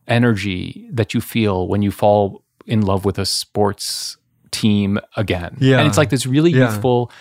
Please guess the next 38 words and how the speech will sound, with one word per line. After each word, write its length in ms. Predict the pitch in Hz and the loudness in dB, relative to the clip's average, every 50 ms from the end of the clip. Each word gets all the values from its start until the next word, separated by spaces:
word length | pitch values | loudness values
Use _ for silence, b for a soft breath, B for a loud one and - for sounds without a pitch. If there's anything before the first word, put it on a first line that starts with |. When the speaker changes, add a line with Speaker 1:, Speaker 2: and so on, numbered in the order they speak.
| B B B - | B B B -2
Speaker 1:
thing 280 | - 147 131 131 131 123 | 2 2 4 4 2 2
to 120 | - 127 | 0 -2
do. 340 | 98 104 104 95 87 87 - B B B B B B B | 0 0 0 0 -2 -4 -8 B B B B B B B
And 160 | - 123 123 | 0 2 2
I 80 | 131 160 | 2 2
gotta 260 | - 254 277 285 233 | 2 0 -2 -2 -4
say, 460 | - - 156 143 127 110 104 - - - - | -4 -4 -2 0 2 0 0 -2 -8 -8 -4
I 300 | 131 139 151 170 170 - - _ | -2 -2 0 -2 -4 -6 -8 _
would 220 | - 135 131 135 127 | -4 -2 0 0 2
recommend 480 | 131 131 123 - 139 117 117 120 117 | 0 0 0 0 0 2 2 2 2
it. 120 | 95 85 87 | 0 0 0
I'm 240 | 107 123 135 147 147 | 0 0 0 -2 0
not 280 | 139 139 135 - _ _ - 202 | 0 -2 -2 -4 _ _ -16 -10
necessarily 640 | 147 120 120 117 - 131 117 - 117 110 110 107 | -6 -4 -4 -4 -4 -4 0 2 2 2 2 2
saying 220 | - 117 107 104 | 0 0 0 0
everybody 240 | 104 101 101 107 104 | 0 0 0 -2 -4
should 160 | - - 95 | -4 -4 -6
fall 140 | - 104 104 | -2 -2 0
in 60 | 104 | 0
love 100 | 104 98 | 0 0
with 80 | 98 98 | -2 -4
the 60 | - | -6
Premier 300 | - 104 104 101 98 101 | -4 -2 -2 0 -2 -2
League, 260 | 104 104 98 101 101 101 | -4 -4 -6 -6 -2 0
but 180 | 123 123 - - - | 0 0 0 0 -2
as 200 | 135 147 165 165 | 0 0 2 0
you 60 | 190 | 0
get 140 | 170 175 160 | 0 2 4
older, 240 | 160 165 156 139 120 | 4 4 4 2 2
it's 100 | 104 - | 0 -2
easy 200 | - 120 131 139 | -4 -2 -2 -2
to 60 | 131 | -2
fall 440 | - - 120 117 117 120 - _ _ - | 0 0 2 2 2 0 -2 _ _ -2
out 160 | 113 113 113 110 | 0 2 2 2
of 100 | 98 98 | 0 -2
love 280 | 98 95 90 85 87 | -2 -2 -4 -4 -6
with 180 | 92 95 - - | -10 -10 -10 -10
sports 520 | - - - 98 - - - - - - | -14 -10 -10 -10 -10 -10 -14 -16 -16 -16